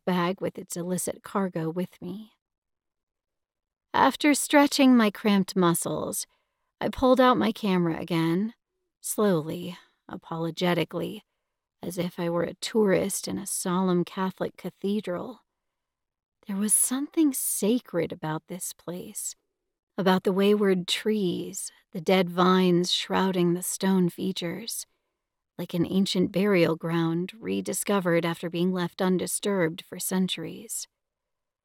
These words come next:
I felt like an intruder. And I suppose I was. Even though I was a guest at the inn, I was not allowed here on the island.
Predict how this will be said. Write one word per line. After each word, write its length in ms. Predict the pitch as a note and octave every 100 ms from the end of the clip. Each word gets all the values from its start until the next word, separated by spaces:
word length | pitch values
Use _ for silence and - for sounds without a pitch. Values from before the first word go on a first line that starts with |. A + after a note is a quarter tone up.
| _ _ _ _ _
I 60 | F#3
felt 460 | - - G#3 A3 - -
like 240 | F3+ -
an 100 | F#3+
intruder. 880 | E3+ D#3 - F#3+ G#3 G#3 - A3+ - _ _ _ _ _ _ _ _ _ _ _ _
And 180 | A3 A3
I 120 | B3
suppose 640 | A#3+ B3 - D#4 C#4+ A#3 A3
I 100 | G#3
was. 720 | G#3 G#3 F3+ D#3+ - - - _ _ _ _ _
Even 300 | A#3+ B3 C4
though 160 | B3 B3
I 120 | A#3+
was 160 | G#3+ F3+
a 80 | E3+
guest 400 | G#3+ G#3+ - F#3+
at 100 | G3
the 180 | F3+
inn, 500 | G#3 A#3 F3 E3+ D#3+ -
I 80 | F#3
was 240 | F3 F3+ G3
not 160 | G3+
allowed 560 | F3 F3+ F#3 D#3+ D#3+ E3+
here 280 | - F3 E3
on 120 | D#3+
the 140 | D#3+
island. 680 | D#3+ F3 D#3+ - A3 A#3 -